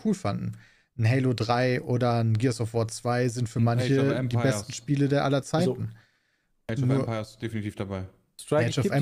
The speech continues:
Speaker 1: Empires zwei wurde, glaub ich, entwickelt, da hatte das noch nichts mit Microsoft zu tun, meine ich.
Speaker 3: Also ich geb dir auf jeden Fall recht, wer einen P C hat, braucht halt keine Xbox mehr, aber das, darum, äh, geht's ja nicht so ganz, weil die Exklusivtitel, ähm,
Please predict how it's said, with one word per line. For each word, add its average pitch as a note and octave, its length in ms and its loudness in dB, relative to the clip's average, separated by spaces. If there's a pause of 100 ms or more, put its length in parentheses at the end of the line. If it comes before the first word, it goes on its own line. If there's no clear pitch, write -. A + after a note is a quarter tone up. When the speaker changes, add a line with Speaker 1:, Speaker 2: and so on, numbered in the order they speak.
Speaker 1:
Empires C#3+ 440 2
zwei C3 240 0
wurde, D#3 180 2
glaub D3 220 2
ich, C#3 140 -2
entwickelt, C#3 420 -2
da B2 80 0
hatte C3 160 -4
das C3 160 -4
noch C3 80 -2
nichts C3+ 220 -4
mit B2+ 120 -8
Microsoft A#2+ 500 -8
zu A2 120 -14
tun, G#2+ 220 -8
meine G2+ 240 -4
ich. - 60 -10 (360)
Speaker 3:
Also C#3+ 140 0
ich C3+ 100 -6
geb F#3+ 140 -2
dir F3+ 120 0
auf D#3+ 120 -2
jeden F3 120 0
Fall D3+ 220 0
recht, E3+ 220 -4
wer D3 80 0
einen D3+ 100 -4
P D3 100 -4
C D#3+ 200 -4
hat, D3 80 -4
braucht D3 260 -6
halt C3+ 120 -2
keine D3 220 -2
Xbox C#3+ 340 -8
mehr, C#3 100 -2
aber C3 100 0
das, C3 260 -6 (200)
darum, C3+ 500 -2 (320)
äh, C3 160 -4
geht's C#3 360 -10
ja D#3 60 0
nicht E3+ 160 -4
so B2+ 120 -4
ganz, D#3+ 480 -2
weil C3+ 340 2
die C3+ 160 -6
Exklusivtitel, D#3 1300 -2
ähm, C3 640 -2